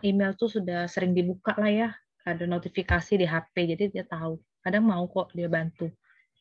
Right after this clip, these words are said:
Kalau saya pribadi, rata-rata ya sebenarnya orang sudah mulai senang. Kalau ada yang tanya, "Boleh nggak nanya ini?" Minta file lengkapnya, apa data lengkapnya, dia mau nge-share. Jadi apresiasi kita, kita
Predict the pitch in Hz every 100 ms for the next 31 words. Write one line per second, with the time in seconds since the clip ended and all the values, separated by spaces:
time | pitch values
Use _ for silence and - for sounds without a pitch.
0 | _ _ _ _ _ _ _ _ _ _
1 | _ _ _ _ - 175 180 185 180 190
2 | 180 170 233 262 240 269 277 269 - 330
3 | 339 302 247 240 247 277 262 285 277 240
4 | 226 226 233 233 240 214 214 - _ _
5 | _ 196 185 185 180 185 185 185 - 180
6 | 190 180 196 233 247 226 208 202 208 208
7 | 220 220 220 - - - 180 185 - 185
8 | 185 190 208 220 220 226 214 175 170 180
9 | 180 180 208 208 220 214 285 302 190 170
10 | 196 190 - 190 175 170 _ - _ 185
11 | 302 285 208 202 214 196 214 214 214 359
12 | 359 294 339